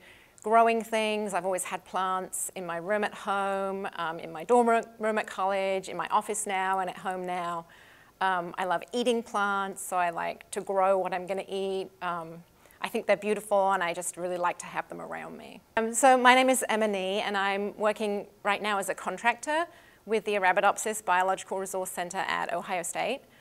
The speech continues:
You can definitely work in plant sciences with all different levels of education.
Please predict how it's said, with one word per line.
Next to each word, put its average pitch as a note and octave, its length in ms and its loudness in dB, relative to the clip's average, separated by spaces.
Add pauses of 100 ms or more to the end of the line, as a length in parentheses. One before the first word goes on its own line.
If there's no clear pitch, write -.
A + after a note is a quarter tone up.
(580)
You A3+ 160 -4
can E4 200 -2
definitely A3+ 680 0
work G3+ 300 0
in G3 80 -6
plant F#3+ 240 -6
sciences F#3 420 -8
with F#3 160 -4
all G#3 220 0
different F#3 320 -6
levels E3+ 180 -4
of E3+ 100 -10
education. - 720 -12